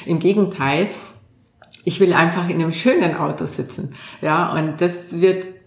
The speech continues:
wirklich ganz, ganz oft verwechselt, dass, ähm, man einen Menschen in den falschen Schubladen schiebt. Also da sollte man tatsächlich mal genauer hinschauen,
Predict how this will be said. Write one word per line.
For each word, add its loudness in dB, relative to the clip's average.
wirklich 2
ganz, 2
ganz -2
oft -8
verwechselt, -4
dass, 2
ähm, 0
man 2
einen 4
Menschen 2
in 2
den 2
falschen 2
Schubladen 0
schiebt. -2
Also 2
da 0
sollte 2
man 0
tatsächlich -4
mal 4
genauer 4
hinschauen, -4